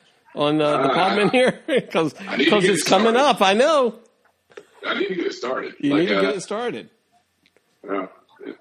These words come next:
Speaker 2: I, I could, I could excel at a po-, at a wrestling podcast.
Speaker 1: Yeah.
Speaker 2: I wish,
Speaker 1: Where,
Speaker 2: yeah.
Speaker 1: whereas the Podmen hold you back, you think?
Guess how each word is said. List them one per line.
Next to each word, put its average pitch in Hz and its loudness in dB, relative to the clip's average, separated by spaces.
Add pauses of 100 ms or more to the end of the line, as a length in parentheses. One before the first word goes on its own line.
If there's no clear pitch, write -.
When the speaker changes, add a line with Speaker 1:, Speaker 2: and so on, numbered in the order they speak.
(880)
Speaker 2:
I, - -2
I - -4
could, - -2
I - 0
could - -2
excel 139 -2
at 98 -6
a - -12
po-, 110 -2
at 101 -4
a 92 -2
wrestling 98 -8
podcast. - -14
Speaker 1:
Yeah. 95 -10
Speaker 2:
I - -8
wish, 370 4
Speaker 1:
Where, 147 0 (140)
Speaker 2:
yeah. 320 0
Speaker 1:
whereas 175 2
the 165 -2
Podmen 151 0
hold 139 -2
you 120 -8
back, 113 -10
you 104 -12
think? 82 -14